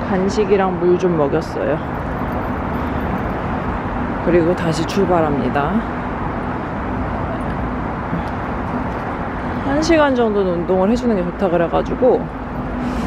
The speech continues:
삼십 분, 삼십 분 이렇게 운동하려고요.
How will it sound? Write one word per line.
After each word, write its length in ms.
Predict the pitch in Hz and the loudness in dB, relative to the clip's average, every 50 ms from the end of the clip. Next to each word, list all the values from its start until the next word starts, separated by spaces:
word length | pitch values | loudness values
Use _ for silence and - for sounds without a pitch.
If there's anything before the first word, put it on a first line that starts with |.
| - - 240 - | 0 0 2 4
삼십 320 | 247 262 285 277 294 269 240 - | 4 4 4 4 4 2 2 4
분, 440 | 254 262 254 254 247 240 240 240 247 | 4 4 6 6 6 6 4 4 4
삼십 440 | 233 247 233 233 226 226 220 220 - | 2 2 2 2 2 0 -2 0 0
분 580 | 202 208 202 202 208 196 196 196 196 190 185 170 | 2 4 4 4 4 4 2 2 0 0 0 0
이렇게 340 | 156 165 - - 196 180 170 - - - - - - - - - - - - - - - | 0 -2 0 0 0 0 0 0 -2 -2 -2 -2 -2 -2 -2 -2 -2 -2 -2 -2 0 0
운동하려고요. 840 | - 185 180 180 185 185 190 196 202 202 202 180 165 - 151 143 | 2 2 2 2 2 4 4 4 4 4 2 2 2 0 -2 -2